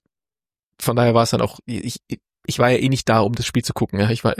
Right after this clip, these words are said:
da, um mit meinem Sohn mal das auszuprobieren und ihm mal zu zeigen, wie es im Stadion so ist. Mir war eigentlich schon eh klar, dass wir,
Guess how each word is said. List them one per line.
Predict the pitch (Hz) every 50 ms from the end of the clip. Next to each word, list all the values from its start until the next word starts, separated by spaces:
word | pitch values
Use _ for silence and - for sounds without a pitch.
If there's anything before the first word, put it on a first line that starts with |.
| 170 -
da, | - 113 113
um | 117 - - 131 120 113 -
mit | - 135 127 -
meinem | - 123 120 123
Sohn | 123 131 123 123
mal | 117 120 110 110
das | 123 135 117 -
auszuprobieren | - 131 - - - - - - - 120 117 117
und | 107 123 131
ihm | 131 123
mal | 123 - 131
zu | - 147
zeigen, | 143 - 131 135 139 143
wie | 147
es | 135 - - - - _ -
im | 127 123
Stadion | - - 135 131 127 131 123 117
so | 127
ist. | - 127 -
Mir | 139 131 127
war | 131 - -
eigentlich | 131 127 120 -
schon | - - -
eh | - 127
klar, | - - - -
dass | - - -
wir, | - - 101 117